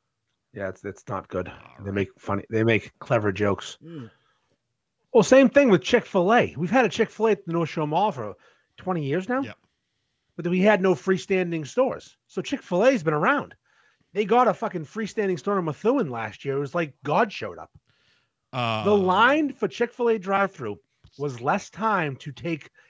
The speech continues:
Speaker 1: a ride from Methuen to the North Shore Mall and pick up food.
Speaker 2: Still say,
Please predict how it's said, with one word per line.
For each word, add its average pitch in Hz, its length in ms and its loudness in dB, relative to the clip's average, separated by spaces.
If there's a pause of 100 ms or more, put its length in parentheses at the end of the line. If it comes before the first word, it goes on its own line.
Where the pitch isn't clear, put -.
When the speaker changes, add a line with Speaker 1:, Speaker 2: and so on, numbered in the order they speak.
Speaker 1:
a 147 100 -6
ride 139 340 0
from 165 200 -10
Methuen 170 420 -6
to 160 60 -4
the 139 60 -6
North 147 200 -8
Shore 156 200 -6
Mall 147 220 -2
and 104 100 -10
pick 120 100 -14
up 120 160 -14
food. 92 200 -12 (180)
Speaker 2:
Still 151 260 -14
say, 127 320 -12